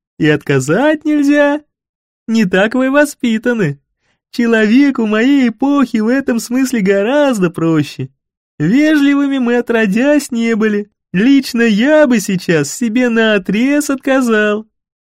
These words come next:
«Да я бы тоже вам отказал», честно признался я. «Просто понимаю, что сам виноват. Очень уж сильно в последние дни хотел развлечений.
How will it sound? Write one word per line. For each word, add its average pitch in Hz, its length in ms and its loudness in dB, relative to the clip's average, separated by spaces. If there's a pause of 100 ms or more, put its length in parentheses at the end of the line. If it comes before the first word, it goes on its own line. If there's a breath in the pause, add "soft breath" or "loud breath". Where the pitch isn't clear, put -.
(400)
«Да 107 220 -4
я 101 180 -2
бы 92 140 -6
тоже 190 300 0
вам 190 180 0
отказал», 110 580 -2 (500)
честно 185 540 -4
признался 143 640 -4
я. 123 280 -6 (560)
«Просто 107 320 -2
понимаю, 120 460 0
что - 200 -8
сам 151 280 -2
виноват. 110 460 -2 (380)
Очень 117 320 -4
уж 107 180 -6
сильно 147 340 0
в - 60 -8
последние 117 560 -4
дни 139 200 -4
хотел 113 440 -4
развлечений. 113 760 -6